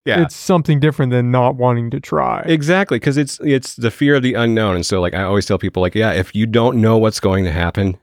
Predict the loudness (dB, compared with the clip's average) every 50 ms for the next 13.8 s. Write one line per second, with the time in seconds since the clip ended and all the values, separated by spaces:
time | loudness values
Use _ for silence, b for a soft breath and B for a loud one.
0 | _ _ -4 -2 -2 0 0 0 -2 -2 -2 -2 -2 -2 -2 -2 -2 -2 -2 0
1 | 0 0 -2 -4 -4 -4 0 0 0 2 0 0 0 0 -2 -2 -2 -4 -6 -6
2 | -6 -6 -6 -4 -2 0 2 2 2 2 2 2 2 2 2 0 0 0 0 0
3 | 0 0 -2 -2 -2 -2 -4 -2 -2 0 0 0 2 2 2 2 2 0 -2 -4
4 | _ _ _ _ _ _ _ _ _ _ _ _ _ -4 -2 0 2 2 2 2
5 | 2 2 0 2 2 0 0 0 2 0 0 0 0 -2 0 0 0 0 2 2
6 | 2 2 2 0 0 -2 -4 -4 -4 -2 0 0 0 0 0 -2 -2 -2 -2 -2
7 | 0 0 0 0 0 0 0 0 0 2 2 4 4 4 4 2 2 2 2 0
8 | 0 -2 -2 0 2 2 2 2 2 2 0 0 0 2 0 2 2 2 2 2
9 | 2 2 2 2 0 0 0 0 0 0 0 2 2 2 2 2 2 0 0 0
10 | 0 0 2 0 0 -2 -2 0 0 2 2 0 0 -2 -2 0 2 2 2 0
11 | 0 -2 0 2 2 2 2 2 2 2 0 0 2 0 0 2 2 2 2 2
12 | 2 2 0 0 0 0 0 0 -2 -2 0 0 0 0 0 -2 -4 -4 -2 0
13 | 0 0 0 0 0 0 0 0 -2 -2 -2 0 2 2 2 0